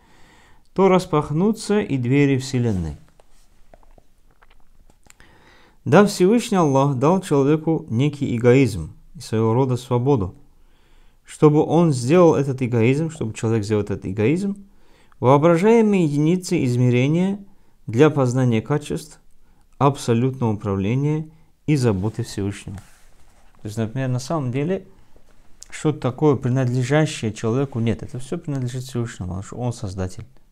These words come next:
Даже наше тело нам не принадлежит. Но у нас такое чувство есть, и что-то есть, доверенное нам со стороны Всевышнего. Для чего? Чтобы познавать истинное владение Всевышнего, как Он,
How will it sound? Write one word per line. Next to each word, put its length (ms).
Даже 180
наше 260
тело 280
нам 200
не 80
принадлежит. 540
Но 580
у 60
нас 160
такое 320
чувство 340
есть, 360
и 60
что-то 360
есть, 260
доверенное 500
нам 180
со 120
стороны 320
Всевышнего. 560
Для 180
чего? 480
Чтобы 360
познавать 760
истинное 560
владение 440
Всевышнего, 640
как 200
Он, 240